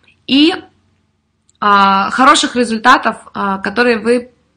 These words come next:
достижения ваших целей, да, которые вы преследуете, начиная вести социальные сети.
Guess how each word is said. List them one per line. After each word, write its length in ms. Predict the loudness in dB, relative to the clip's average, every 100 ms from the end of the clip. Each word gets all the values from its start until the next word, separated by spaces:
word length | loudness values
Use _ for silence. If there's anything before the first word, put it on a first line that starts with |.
| _ _ _ _
достижения 540 | 0 0 2 2 4 2
ваших 300 | 0 -2 -6
целей, 320 | -4 -2 -2
да, 200 | 0 0
которые 320 | -2 -8 -6
вы 100 | -6
преследуете, 760 | -8 -8 -6 -2 -4 -4 -8 -6
начиная 520 | -8 -4 -2 -2 -4
вести 520 | -8 -12 -4 -4 -6 -14 -20 -12
социальные 640 | -10 -6 -2 0 0 -2
сети. 440 | -2 -4 -4 -10